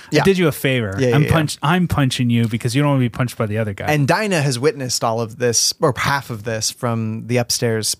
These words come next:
Speaker 1: stairs,
Speaker 2: Mm-hmm.
Speaker 1: the, the upstairs window. And so that basically brings us to the next morning where Tracy wakes up and everybody that matters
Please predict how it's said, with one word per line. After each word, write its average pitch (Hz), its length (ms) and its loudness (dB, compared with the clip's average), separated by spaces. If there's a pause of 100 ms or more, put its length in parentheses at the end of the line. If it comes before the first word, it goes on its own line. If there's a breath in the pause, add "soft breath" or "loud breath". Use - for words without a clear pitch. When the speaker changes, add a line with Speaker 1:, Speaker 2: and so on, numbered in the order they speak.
(140)
Speaker 1:
stairs, 123 640 2
Speaker 2:
Mm-hmm. - 200 -18
Speaker 1:
the, 135 140 4
the 131 220 2
upstairs 120 280 0
window. 107 320 -4 (380 loud breath)
And 160 100 2
so 190 160 4
that 175 360 0
basically 202 380 0
brings 139 220 0
us 127 140 0
to 123 100 -4
the 113 80 0
next 117 220 -4
morning 135 540 2
where 120 440 2 (460 loud breath)
Tracy 196 560 0
wakes 135 380 0
up 117 260 0 (100)
and 123 480 0 (720 soft breath)
everybody 151 1300 2 (580)
that 127 240 0
matters 143 840 0